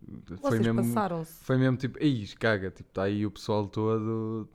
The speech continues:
Speaker 1: temos uma casa para nós, vamos, vamos ter de apresentá-la aí ao povo todo."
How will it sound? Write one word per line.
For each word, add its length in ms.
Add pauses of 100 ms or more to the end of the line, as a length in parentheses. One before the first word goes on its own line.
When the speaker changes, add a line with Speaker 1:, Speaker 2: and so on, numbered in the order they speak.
(120)
Speaker 1:
temos 360
uma 160
casa 260
para 160
nós, 340
vamos, 680
vamos 220
ter 100
de 60
apresentá-la 520
aí 80
ao 140
povo 260
todo." 280